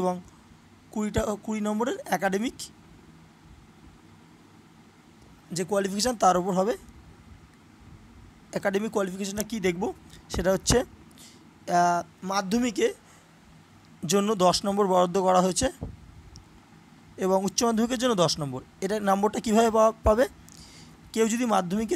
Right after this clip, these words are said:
সিক্সটি পার্সেন্ট বা তার বেশি পেয়ে থাকে তাহলে দশে দশ পাবে, এবং ফর্টি ফাইভ পার্সেন্ট যদি হয় বা above বা below সিক্সটি পার্সেন্ট সেক্ষেত্রে আট পাবে এবং below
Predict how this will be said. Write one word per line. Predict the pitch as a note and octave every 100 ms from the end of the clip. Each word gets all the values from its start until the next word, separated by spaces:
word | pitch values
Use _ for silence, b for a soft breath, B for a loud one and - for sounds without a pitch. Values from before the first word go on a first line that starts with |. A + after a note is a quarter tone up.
| -
সিক্সটি | G#3+ - B3
পার্সেন্ট | A#3+ A#3 B3 B3 F#3+
বা | F#3 F#3
তার | F#3+ F#3+ - -
বেশি | F#3 C4+ A3
পেয়ে | A3+
থাকে | A3 A#3+ A#3+
তাহলে | F#3+ F3+
দশে | F3+ G#3 F#3+
দশ | -
পাবে, | D3 B2+ A2+ - - - - - - - - _ - F3+
এবং | F3+ F3 - - - -
ফর্টি | G3 F#3+ A3+
ফাইভ | G#3+ A3+ -
পার্সেন্ট | A#3+ - B3+ B3 A#3+ - _ - - - - - - - - - - F#3+
যদি | A3 F#3
হয় | G#3+ C#4 - F#3+
বা | F#3+ F#3
above | F#3+ A#3 - - - F#3
বা | F#3 F3
below | G#3+ B3 F4 B B -
সিক্সটি | A3+ -
পার্সেন্ট | A#3 A#3 C4 C4 -
সেক্ষেত্রে | G3 G#3 - - G3
আট | G3+ -
পাবে | A3+ B3 G#4 B B B -
এবং | G3 G3 E3+
below | G#3+